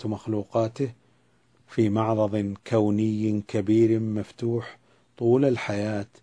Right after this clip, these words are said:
لعموم البشرية يتجولون فيه، فيزيد إيمانهم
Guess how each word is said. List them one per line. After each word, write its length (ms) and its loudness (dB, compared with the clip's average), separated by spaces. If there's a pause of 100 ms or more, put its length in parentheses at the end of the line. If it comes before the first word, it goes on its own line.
(340)
لعموم 500 -2
البشرية 720 -2 (480)
يتجولون 800 0
فيه، 360 -2 (420)
فيزيد 460 2
إيمانهم 760 -2